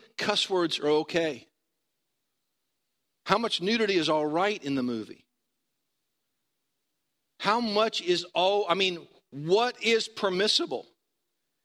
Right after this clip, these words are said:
Is T V fourteen okay? Man, I'm just sucking the fun right out of this room, aren't I?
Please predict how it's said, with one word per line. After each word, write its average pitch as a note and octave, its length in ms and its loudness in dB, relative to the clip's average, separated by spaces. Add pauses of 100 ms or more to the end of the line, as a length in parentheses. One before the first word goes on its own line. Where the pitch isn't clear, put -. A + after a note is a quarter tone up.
(220)
Is - 140 0
T A3 180 0
V G3+ 120 0
fourteen A3 580 0
okay? A#3 580 -2 (3750)
Man, D3+ 140 0
I'm E3 160 0
just - 360 0
sucking D3+ 240 -4
the B2 60 -4
fun C#3 280 0
right C3 160 2
out C3 140 2
of A#2 60 -4
this A#2 180 -6
room, B2 200 0
aren't A#2+ 160 -2
I? G#2+ 120 -4